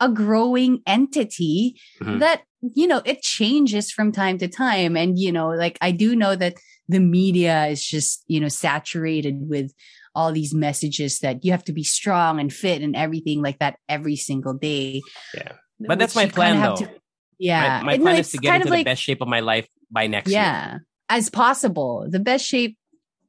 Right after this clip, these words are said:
Speaker 1: as possible,
Speaker 2: No, I'm
Speaker 1: I
Speaker 2: trying to
Speaker 1: feel
Speaker 2: get
Speaker 1: like.
Speaker 2: in, in my life. I'm trying to challenge myself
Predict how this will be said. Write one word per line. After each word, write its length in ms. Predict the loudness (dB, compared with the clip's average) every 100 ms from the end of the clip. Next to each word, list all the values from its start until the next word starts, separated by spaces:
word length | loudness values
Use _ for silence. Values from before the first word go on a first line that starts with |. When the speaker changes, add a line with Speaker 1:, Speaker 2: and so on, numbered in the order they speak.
| _
Speaker 1:
as 140 | -4 0
possible, 400 | 0 0 0 2
Speaker 2:
No, 100 | 4
I'm 140 | 2
Speaker 1:
I 20 |
Speaker 2:
trying 180 | 2 2
to 40 | 2
Speaker 1:
feel 140 | 0
Speaker 2:
get 80 | 2
Speaker 1:
like. 0 |
Speaker 2:
in, 160 | 0 0 2
in 60 |
my 220 | 2 2 0
life. 280 | -2 -4 -4
I'm 100 | -2
trying 220 | 0 -2
to 60 |
challenge 360 | -2 -2 -2 -4
myself 480 | -6 -8 -8 -12 -12